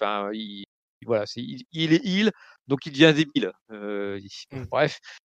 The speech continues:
Speaker 1: il s'en sort quand même grâce à un spear après avoir failli se faire choper par, euh, la mandible claw, euh, du film qui, bah, finalement est présenté comme résistant, donc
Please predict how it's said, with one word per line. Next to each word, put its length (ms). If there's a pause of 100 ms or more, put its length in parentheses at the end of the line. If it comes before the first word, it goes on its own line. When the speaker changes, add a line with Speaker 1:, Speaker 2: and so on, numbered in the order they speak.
(220)
Speaker 1:
il 80
s'en 100
sort 200
quand 80
même 80
grâce 240
à 40
un 40
spear 340
après 240
avoir 260
failli 180
se 60
faire 160
choper 300
par, 220
euh, 180
la 80
mandible 340 (100)
claw, 340
euh, 280 (520)
du 80
film 280
qui, 180
bah, 200
finalement 500
est 120
présenté 440
comme 160
résistant, 440
donc 180